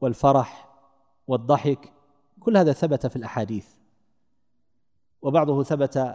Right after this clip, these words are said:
في القرآن، وهذه تسمى بالصفات الاختيارية.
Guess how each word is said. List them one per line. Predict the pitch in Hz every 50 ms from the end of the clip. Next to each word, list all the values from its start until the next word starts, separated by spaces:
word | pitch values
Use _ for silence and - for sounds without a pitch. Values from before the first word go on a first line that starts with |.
| - - - _ _ _ _ _ _ _ _ _ _ _
في | -
القرآن، | 170 151 - 143 135 - 143 135 127 120 113 95 - _ _ _ _ _ _ _ _ _ _ _ _ _ _ _ _ _ _ _ _ _ -
وهذه | 139 156 185 185 175 175 170 160
تسمى | - 160 147 - 190 180 175 170 147 131
بالصفات | 135 - - - 143 127 - 156 160 170 185 202 190 - - - - - _ _ _ _ -
الاختيارية. | 143 139 147 170 156 143 - - 156 143 139 135 123 120 123 127 120 113 113 110